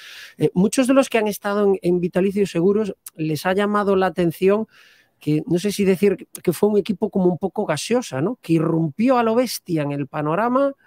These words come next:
en el panorama ciclista español y que de repente también se desinfló en tiempo récord, ¿no? Cuando parecía que era un proyecto sólido y que llegaba para quedarse.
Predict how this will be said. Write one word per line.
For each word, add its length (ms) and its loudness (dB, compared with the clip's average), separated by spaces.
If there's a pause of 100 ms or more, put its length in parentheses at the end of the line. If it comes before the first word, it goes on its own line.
(240)
en 100 -6
el 80 -2
panorama 420 -2
ciclista 360 -2
español 500 -2 (160)
y 260 -8
que 120 -8
de 160 -4
repente 400 -2
también 300 2
se 120 -4
desinfló 540 -4
en 100 -2
tiempo 300 -4
récord, 400 -2
¿no? 100 -2
Cuando 240 -4
parecía 460 -2
que 100 -2
era 140 0
un 200 -4
proyecto 420 -2
sólido 420 -2
y 40 -4
que 100 0
llegaba 280 0
para 220 -4
quedarse. 500 -6